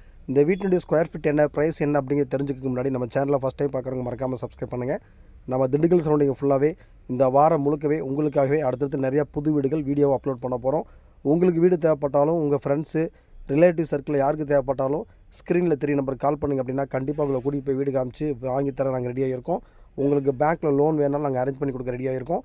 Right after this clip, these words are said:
இப்போ வாங்க இந்த வீட்டை பத்தி ஃபுல் டீட்டெயில் தெரிஞ்சுக்கலாம். இந்த வீடு வந்து பாத்தீங்கன்னா, திண்டுக்கல்ல ரயில்வே ஸ்டேஷன் மேம்பாலம் ஏறி இறங்குனீங்க அப்படின்னா, தொழிற்பேட்டை ரோட்ல போயிட்டீங்க அப்படின்னா,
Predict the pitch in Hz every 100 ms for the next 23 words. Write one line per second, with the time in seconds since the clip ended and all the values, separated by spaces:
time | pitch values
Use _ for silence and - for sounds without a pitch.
0 | - - _ 127 127 139 160 151 139 147
1 | 131 131 165 - - - 147 143 147 147
2 | 131 127 139 156 - - - 131 139 196
3 | 175 165 151 151 143 147 165 165 143 143
4 | 160 - - - 135 165 185 170 156 151
5 | 139 160 156 143 147 147 143 147 143 131
6 | 135 139 147 165 165 147 139 131 135 135
7 | 135 135 127 131